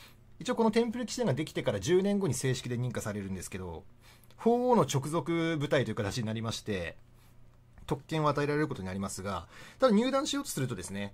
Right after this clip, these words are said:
聖職者なんで名前をまず捨てます。あの、千と千尋の神隠しみたいに。「お前これから賢者」みたいなね。名前をなくすわけですね。あの、俗、俗世間との関係を断つということで。名前がなくなりまして。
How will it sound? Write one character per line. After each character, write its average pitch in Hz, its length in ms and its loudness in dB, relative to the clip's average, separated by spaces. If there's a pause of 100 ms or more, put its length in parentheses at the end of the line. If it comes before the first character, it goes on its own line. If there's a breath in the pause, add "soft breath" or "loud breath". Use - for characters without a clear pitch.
(140)
聖 202 220 4
職 208 180 -2
者 143 120 -2
な 113 80 0
ん 101 80 -2
で 85 280 -8
名 151 120 2
前 165 180 2
を 160 60 -2
ま 160 80 0
ず 98 60 -4
捨 - 120 -6
て 98 80 -12
ま 78 120 -12
す。 - 220 -14 (380)
あ 117 80 -4
の、 113 60 -4
千 185 180 2
と 180 100 0
千 151 140 2
尋 127 120 2
の 117 60 -2
神 127 220 0
隠 139 100 0
し - 120 -6
み 101 60 -6
た 92 120 -6
い 82 80 -10
に。 82 140 -18 (1400)
「お 135 60 -6
前 160 160 6
こ 170 100 2
れ 165 60 0
か 156 80 0
ら 147 80 0
賢 160 220 0
者」 104 140 -4
み 92 60 -10
た 80 80 -12
い 78 40 -12
な - 60 -12
ね。 131 140 -10 (920)
名 139 160 4
前 170 160 2
を 170 60 2
な 156 100 2
く - 80 -10
す - 80 -4
わ 160 60 2
け 143 60 -2
で - 80 -16
す - 80 -12
ね。 98 220 -8 (160)
あ 117 180 -2
の、 101 180 -2
俗、 147 400 2
俗 190 240 2
世 202 120 4
間 151 240 2
と 110 120 -6
の 90 220 -8
関 117 200 -4
係 113 100 -4
を - 20 -4
断 120 120 -6
つ - 80 -4
と - 80 -6
い - 20 -6
う - 20 -10
こ 82 80 -10
と 82 60 -12
で。 87 140 -14 (520 soft breath)
名 127 280 2
前 156 160 2
が 143 80 0
な 135 100 2
く 127 80 -6
な 127 80 0
り 131 80 2
ま 123 100 -2
し - 80 -8
て。 82 300 -12